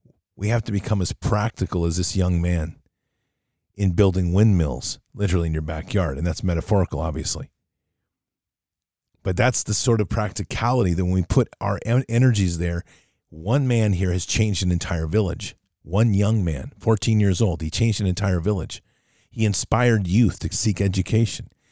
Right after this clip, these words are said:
He provided freedom for the villagers to now be able to do other things rather than just sleep at seven o'clock at night. He gave his father an opportunity to now have another ability to go further and be deeper in his crops,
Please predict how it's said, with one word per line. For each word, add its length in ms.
He 160
provided 580
freedom 420
for 140
the 140
villagers 560
to 120
now 180
be 180
able 180
to 140
do 260
other 220
things 360
rather 180
than 160
just 240
sleep 340
at 80
seven 280
o'clock 360
at 80
night. 240
He 120
gave 200
his 140
father 380
an 60
opportunity 680
to 140
now 240
have 340
another 500
ability 440
to 100
go 160
further 420
and 160
be 80
deeper 380
in 80
his 140
crops, 600